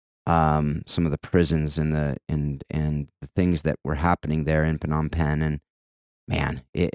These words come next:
I, I, my heart goes out to you, um, just for your country as well, um, and praying for, uh, you know, just continuing work that you're doing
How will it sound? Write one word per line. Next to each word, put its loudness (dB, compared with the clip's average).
I, 4
I, 4
my 2
heart 2
goes 0
out 4
to -4
you, 2
um, 0
just -10
for -2
your -2
country 0
as -6
well, 4
um, 0
and -2
praying 2
for, 0
uh, -2
you -2
know, -2
just -8
continuing 2
work 4
that 4
you're 4
doing 0